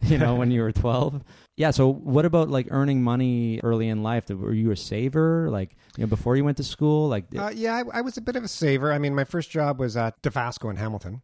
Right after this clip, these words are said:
Speaker 1: Okay, wow.
Speaker 2: And I was there for five years. Uh, so, so, e-, like, I had a modest upbringing, obviously on an Air Force pension. I don't ever feel like I was missing out on anything, but it was a modest upbringing.
Speaker 1: Yeah.
Speaker 2: Like, we didn't travel much or anything like that, of course.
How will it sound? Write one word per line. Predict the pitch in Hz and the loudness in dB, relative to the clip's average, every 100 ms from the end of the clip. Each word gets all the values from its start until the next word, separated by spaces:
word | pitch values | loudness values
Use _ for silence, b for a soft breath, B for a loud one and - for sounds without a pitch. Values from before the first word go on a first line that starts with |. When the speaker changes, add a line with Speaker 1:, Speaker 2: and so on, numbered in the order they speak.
| - | -2
Speaker 1:
Okay, | 139 160 101 | 0 0 -2
wow. | 92 127 87 95 | 0 -2 -4 -8
Speaker 2:
And | 110 104 110 | -8 -8 -8
I | 113 | -8
was | 104 | -6
there | |
for | 107 98 | -8 -8
five | 110 104 | -6 -6
years. | 101 92 92 - b b b b | -4 -6 -8 -14 b b b b
Uh, | 113 113 - _ _ | -10 -10 -12 _ _
so, | - 165 160 | -6 -2 -2
so, | - 165 156 151 | -2 -2 -2 -4
e-, | 190 208 - - | -8 -10 -8 -10
like, | 143 175 - _ _ _ _ _ _ _ | -10 -12 -20 _ _ _ _ _ _ _
I | 156 | -2
had | 208 | -2
a | 180 | -2
modest | 131 120 123 143 - - 120 | -2 0 0 0 -4 -12 -12
upbringing, | - 135 165 196 | -8 -6 -6 -6
obviously | 117 117 - 127 | -6 -6 -6 -6
on | |
an | 104 | -6
Air | 107 104 | -6 -6
Force | 110 | -6
pension. | - 98 98 143 - | -4 -4 -4 -12 -8
I | |
don't | 160 180 - | -8 -8 -8
ever | 147 139 | -6 -6
feel | - 139 | -4 -4
like | 127 110 | -2 -4
I | |
was | 104 104 | -6 -6
missing | 110 110 | -8 -6
out | 101 120 | -8 -6
on | |
anything, | 139 151 185 | -8 -6 -6
but | 160 | -4
it | |
was | 151 | -4
a | 147 | -2
modest | 143 131 104 | 0 0 -2
upbringing. | 101 - 85 110 139 | -8 -8 -10 -10 -8
Speaker 1:
Yeah. | 143 131 131 | -2 -2 -2
Speaker 2:
Like, | 135 | -4
we | 170 | -4
didn't | 147 117 | -4 -6
travel | 107 104 107 107 | -6 -4 -4 -6
much | 104 104 - | -6 -6 -6
or | 104 | -6
anything | 101 98 | -6 -6
like | 92 90 | -8 -8
that, | 90 | -10
of | 95 | -10
course. | 90 117 - | -10 -10 -12